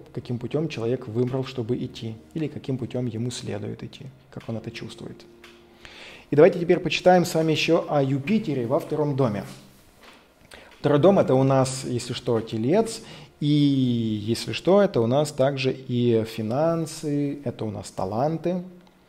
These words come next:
это у нас также Пентакли. Просто в отличие от первого дома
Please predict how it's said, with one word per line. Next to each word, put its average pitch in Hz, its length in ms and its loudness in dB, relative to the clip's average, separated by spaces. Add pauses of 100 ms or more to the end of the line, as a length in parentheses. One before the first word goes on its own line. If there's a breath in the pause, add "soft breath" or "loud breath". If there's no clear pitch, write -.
(560 loud breath)
это 147 220 2
у 143 60 4
нас 139 220 2
также 117 1000 -2
Пентакли. 135 640 -2
Просто 139 220 -6
в 135 40 0
отличие 131 320 -2
от 131 80 -16
первого 220 320 4
дома 104 320 0